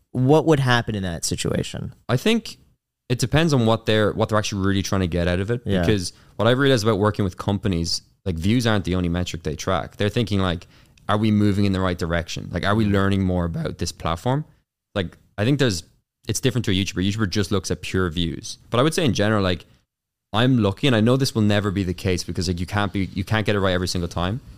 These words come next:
Speaker 2: But every channel I've worked with over an extended period of time, we've increased views.
Speaker 1: Mm-hmm.
Speaker 2: Like, that's just, it's just never happened that we've decreased or plateaued. Every single time it's increased. Now,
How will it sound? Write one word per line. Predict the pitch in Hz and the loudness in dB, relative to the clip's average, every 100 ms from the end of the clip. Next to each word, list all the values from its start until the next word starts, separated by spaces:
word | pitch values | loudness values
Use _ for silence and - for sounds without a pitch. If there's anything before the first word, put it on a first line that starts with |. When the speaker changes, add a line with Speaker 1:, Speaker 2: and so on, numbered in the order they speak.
| - - | -18 -12
Speaker 2:
But | - | -2
every | - 131 151 | 0 2 0
channel | - 113 107 | 0 0 0
I've | 90 | 0
worked | 82 104 | 0 0
with | - 85 | -2 -2
over | 90 | 0
an | 87 | -2
extended | 82 98 92 85 | -2 -2 -4 -2
period | 87 | -4
of | 82 | -4
time, | 101 90 85 85 - _ _ | -2 -2 -4 -10 -16 _ _
we've | 92 | -2
increased | 90 92 87 - | 0 0 -2 -2
views. | 80 - - - - | -6 -8 -12 -8 -2
Speaker 1:
Mm-hmm. | 101 | 0
Speaker 2:
Like, | 85 | 0
that's | 85 87 | 0 -2
just, | - 80 | -2 -2
it's | 95 | -2
just | 117 | 0
never | 107 104 92 | 2 2 2
happened | 95 92 | 0 -2
that | 92 | -4
we've | 87 | -2
decreased | 90 90 - 87 - | -2 -2 -2 -4 -4
or | |
plateaued. | - 82 80 92 78 | -4 -4 -2 -4 -2
Every | 76 92 | -2 -4
single | - 90 | -4 -4
time | - 85 | -4 -6
it's | 85 | -4
increased. | 85 73 - | -6 -6 -4
Now, | 98 90 | -4 -4